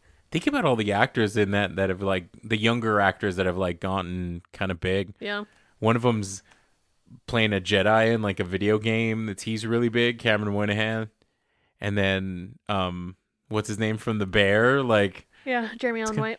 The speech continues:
Speaker 2: White. Yep.
Speaker 1: Yeah,
Speaker 2: There's a
Speaker 1: kinda
Speaker 2: lot of
Speaker 1: cool.
Speaker 2: people in that show. So, as the whole family sits down to eat, Pa Keller s-,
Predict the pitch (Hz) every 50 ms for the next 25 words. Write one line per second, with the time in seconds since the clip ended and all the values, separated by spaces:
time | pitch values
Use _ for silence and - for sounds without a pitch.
0 | - - 254 233 226 - _ - 147 143 139 - _ - 370 392 - 226 185 180
1 | 180 180 151 135 113 - - 196 - _ _ _ - - - - - - _ _
2 | _ _ _ _ _ - - - - 254 - _ _ _ _ _ _ _ _ _
3 | _ _ _ _ _ _ _ _ _ _ _ _ _ _ _ _ _ _ _ _
4 | _ _ _ _ _ _ - 302 285 277 277 277 269 269 269 269 - - 247 262
5 | 254 247 294 269 - 311 320 311 - 302 285 277 269 269 277 269 - - 262 233
6 | - - 254 226 233 247 254 269 - 208 190 185 190 - - - - - - -
7 | _ _ _ _ _ _ _ _ _ _ _ _ _ _ _ _ _ - 208 202
8 | 202 - - 220 202 196 190 185 185 185 190 196 202 - _ _ - -